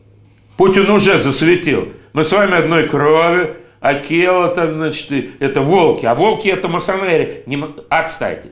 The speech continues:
Речь идёт не о масонерии, а о закулисе. Это закулиса,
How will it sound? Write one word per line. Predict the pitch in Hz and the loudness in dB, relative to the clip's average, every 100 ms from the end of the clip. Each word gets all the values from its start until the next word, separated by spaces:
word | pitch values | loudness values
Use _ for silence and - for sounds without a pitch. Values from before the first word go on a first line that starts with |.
| - | -12
Речь | 113 143 143 | -8 -6 -6
идёт | 135 143 | -6 -8
не | 139 | -6
о | 135 | -6
масонерии, | 131 - 139 185 202 127 - - | -6 -6 -8 -4 -4 -4 -6 -2
а | 131 | 0
о | |
закулисе. | 127 151 151 175 165 110 - - - - - | 0 -2 -4 -4 -2 -4 -6 -14 -18 -20 -8
Это | - 139 | -6 -4
закулиса, | 139 147 160 202 240 - 127 | -2 -2 0 0 0 -2 -4